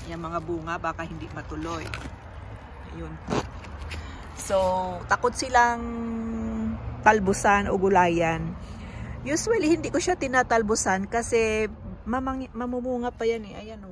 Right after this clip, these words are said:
katulad niyan. Hindi ko siya tinatalbusan. Ang ginagawa ko lang sa kalabasa ko, binabawasan ko ng dahon. Para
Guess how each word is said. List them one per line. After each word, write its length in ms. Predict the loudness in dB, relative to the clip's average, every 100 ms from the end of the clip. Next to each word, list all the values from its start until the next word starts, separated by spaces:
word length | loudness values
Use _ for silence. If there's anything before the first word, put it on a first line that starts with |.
| -14
katulad 320 | -14 -12 -12 -12
niyan. 400 | -12 -10 -10 -12
Hindi 80 | -14
ko 160 | -12
siya 160 | -12 -12
tinatalbusan. 1120 | -10 -10 -10 -10 -10 -12 -10 -8 -8 -8 -12 -14 -16 -18 -18 -16 -6
Ang 160 | -6
ginagawa 480 | -4 -4 0 4 2
ko 160 | 2 0
lang 80 | 0
sa 160 | 0
kalabasa 640 | 2 2 4 2 2 -2 -2
ko, 160 | -2
binabawasan 720 | 0 -2 0 2 2 -2 -8
ko 80 | -6
ng 160 | -6 -4
dahon. 480 | -4 -4 -6 -8 -8 -10 -14 -16 -16 -16 -16 -10 0
Para 640 | 2 6 6 6 4